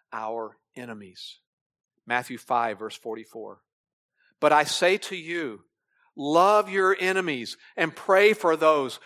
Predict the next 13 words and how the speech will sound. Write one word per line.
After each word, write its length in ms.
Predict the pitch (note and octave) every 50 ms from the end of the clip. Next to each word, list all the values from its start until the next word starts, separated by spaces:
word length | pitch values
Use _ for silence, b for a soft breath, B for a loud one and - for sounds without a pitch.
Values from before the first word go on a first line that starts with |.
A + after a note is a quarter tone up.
| B
who 200 | B - F3+ D#3
persecute 720 | - - - - E3+ D3+ - - C#3 - - - C3 A#2+ -
you." 280 | C3 A#2+ A2 G2+ F#2 _ _ _ _ _ _ _ _ _ _ _ _ _ _ _ _ _ _ _ _ _ _ _ _
Perhaps 420 | - C#3 - F#3 F#3 F#3+ F#3+ - -
this 200 | F3 F#3 - -
is 120 | F3 -
where 160 | E3+ F3 F3+
the 100 | E3+ E3
greatest 460 | D3+ D#3 E3+ F3+ F#3 F#3 F3+ - -
test 320 | - - G3 F3+ F3 - -
comes 340 | - - A3 G#3 G#3+ G#3+ -
for 160 | - - D#3+
this. 420 | C#3 C3+ B2 A#2 - - - -